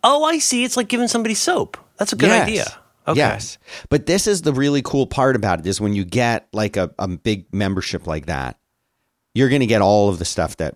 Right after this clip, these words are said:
Speaker 2: we talked about, the flexibility to watch when you want, the immersive learning experience, all of that, and you're getting access to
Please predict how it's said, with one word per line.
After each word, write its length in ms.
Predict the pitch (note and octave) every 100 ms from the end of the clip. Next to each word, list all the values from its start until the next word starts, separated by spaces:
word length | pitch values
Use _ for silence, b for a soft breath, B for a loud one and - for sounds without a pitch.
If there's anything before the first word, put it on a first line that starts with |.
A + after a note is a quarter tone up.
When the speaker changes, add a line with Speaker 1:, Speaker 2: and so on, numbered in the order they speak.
| -
Speaker 2:
we 140 | E2+
talked 320 | - D#2 C2+ D#2+
about, 260 | C#2 C#2
the 60 | -
flexibility 560 | - F2+ - E2+ D#2+
to 40 | D#2
watch 300 | D#2+ D2+ -
when 160 | D2+
you 80 | D2+
want, 360 | D2 D#2 D#2 - _ _ _ -
the 80 | F2
immersive 480 | D#2 E2+ - D2+
learning 260 | E2 D#2+ D#2+
experience, 720 | D2+ - E2 D#2 D#2 D2 - -
all 220 | G#2+ A2+
of 60 | F#2
that, 200 | D#2 D2+
and 100 | G#2
you're 80 | F2+
getting 220 | G2 F#2
access 500 | F2+ F2+ - D#2 -
to 240 | - C#2